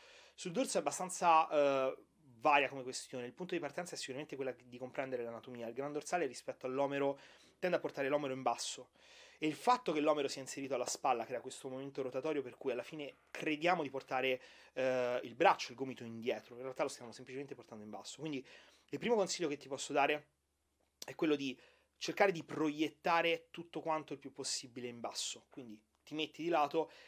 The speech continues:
e cerchi di portare non tanto il gomito indietro quanto piuttosto in basso. Ehm, la seconda cosa molto molto importante è capire e comprendere quello che è l'active ROM del dorso,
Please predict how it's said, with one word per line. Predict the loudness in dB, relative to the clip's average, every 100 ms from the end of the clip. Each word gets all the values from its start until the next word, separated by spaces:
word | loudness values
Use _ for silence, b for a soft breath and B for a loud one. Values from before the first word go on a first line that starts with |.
| B
e | 0
cerchi | 0 0
di | -10 -10 -8
portare | -8 -4 -4
non | -2 -2
tanto | -4 -6
il |
gomito | -8 -8 -8
indietro | -2 -2 -2
quanto | -10 -14
piuttosto | -16 -12 -12 -12
in | -14
basso. | -12 -14 -16 -20 B B B B B 4
Ehm, | 6 6 4 0 -8 _ _
la | -2
seconda | 0 2 2
cosa | 2 2
molto | 0 0
molto | -4 -4
importante | -6 -6 -2 -2 -2 0 -2 4
è | 6 6 2 _ _ _ _
capire | -10 -2 2
e | 2
comprendere | 0 -4 -2 -2
quello | -2
che | 0
è |
l'active | 0 -2 -4 -4
ROM | -2 -2
del | -4
dorso, | -6 -6 -4 -4 -4